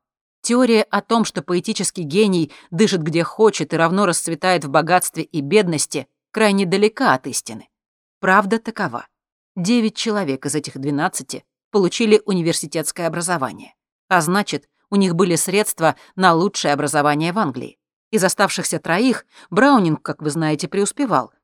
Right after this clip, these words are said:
и я готов поспорить, что будь он бедняком, он не смог бы написать «Саула» или «Кольцо и книгу», так же, как Рескин не написал бы «Современных художников», не будь его отец преуспевающим дельцом. У Рассетти был небольшой доход,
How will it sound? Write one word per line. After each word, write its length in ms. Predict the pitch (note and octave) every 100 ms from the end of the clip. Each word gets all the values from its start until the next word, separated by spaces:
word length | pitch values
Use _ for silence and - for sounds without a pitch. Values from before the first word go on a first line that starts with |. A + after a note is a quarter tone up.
| _
и 80 | -
я 160 | E3+ E3+
готов 340 | D#3 D3+ F#3+
поспорить, 640 | - D#3 - G3+ G#3 D#3 - - -
что 180 | -
будь 220 | E3+ G3+ F#3+
он 100 | E3+
бедняком, 680 | D#3 D3+ D#3 D3+ G#3 G#3+ - _ -
он 160 | G#3
не 100 | G#3
смог 280 | G#3 C4+ A3
бы 100 | D3+
написать 460 | D3 D#3 D3 D3 C#3
«Саула» 520 | C3+ C3+ G3 G3 E3 - _
или 180 | E3+ D#3
«Кольцо 400 | E3 D3 - D#3
и 60 |
книгу», 480 | C#3+ F3+ G#3+ F3+ F3 _ _ _
так 200 | G3+ D3
же, 80 |
как 180 | D#3 E3+
Рескин 480 | F3 G3 - E3 C#3+ - -
не 120 | F#3+
написал 380 | F3 F#3+ G#3 F3
бы 120 | D#3+
«Современных 540 | F#3 E3+ F3 F3 E3
художников», 760 | - E3+ G3 B3 F#3 C#3 C#3 - _
не 140 | G3+ F#3+
будь 200 | B3+ -
его 140 | D#3
отец 420 | D3 - F#3 - - _
преуспевающим 760 | - F3 - D#3 D#3 D3 D#3 D3+
дельцом. 480 | G3+ - - - - _ _ _
У 80 | G#3+
Рассетти 440 | G#3+ G#3 F4 -
был 220 | G3+ F#3+ F#3
небольшой 420 | D#3+ D#3 - D#3+
доход, 460 | D3 C#3+ B3+ C4+